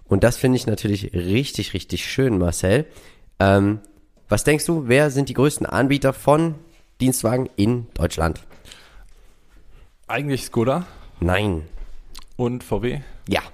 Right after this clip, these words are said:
Speaker 1: V W ganz oben.
Speaker 2: Naja.
Speaker 1: Achtundachtzigtausendfünfhundertneunundneunzig Dienstwagen, gefolgt von?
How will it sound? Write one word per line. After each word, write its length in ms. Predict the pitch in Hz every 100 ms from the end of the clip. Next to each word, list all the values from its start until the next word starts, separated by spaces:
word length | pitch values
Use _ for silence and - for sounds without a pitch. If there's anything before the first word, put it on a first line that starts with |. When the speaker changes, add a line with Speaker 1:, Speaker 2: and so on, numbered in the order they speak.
| - _ -
Speaker 1:
V 160 | - 107
W 160 | 135 147
ganz 220 | 135 135
oben. 340 | - 123 87 -
Speaker 2:
Naja. 140 | -
Speaker 1:
Achtundachtzigtausendfünfhundertneunundneunzig 1700 | 127 - - - - 127 123 113 135 131 123 104 113 123 120 113 113 -
Dienstwagen, 440 | 120 - 87 90
gefolgt 380 | 85 123 147 -
von? 300 | 117 147